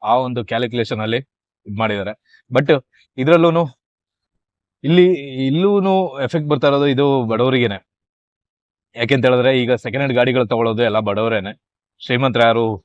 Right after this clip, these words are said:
ಸೆಕೆಂಡ್ ಹ್ಯಾಂಡ್ ಗಾಡಿಗಳು ತಗೊಳ್ಳಲ್ಲ. ಹಿಂಗ್ ಮಾತ್ರ ಇರೋದು ಅಂತ ಹೇಳ್ತಾರೆ, ಅಥರೈಸ್ಡ್ ಡೀಲರ್‌ಶಿಪ್ಪಿಗೆ ಮಾತ್ರ ಅಂತ.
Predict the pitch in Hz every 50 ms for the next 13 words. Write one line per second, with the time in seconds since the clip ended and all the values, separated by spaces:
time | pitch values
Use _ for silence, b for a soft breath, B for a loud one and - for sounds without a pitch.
0 | _ _ _ - - 98 123 123 120 110 110 107 110 104 110 107 - 101 98 95
1 | 123 123 113 98 82 - _ _ - - 147 131 131 131 127 135 127 117 120 117
2 | 110 110 104 107 104 95 92 98 95 98 107 _ _ _ _ - 101 - - 127
3 | 139 139 135 131 117 120 139 127 - 120 110 117 127 127 127 120 - 135 101 127
4 | 113 110 107 113 - - 107 98 92 87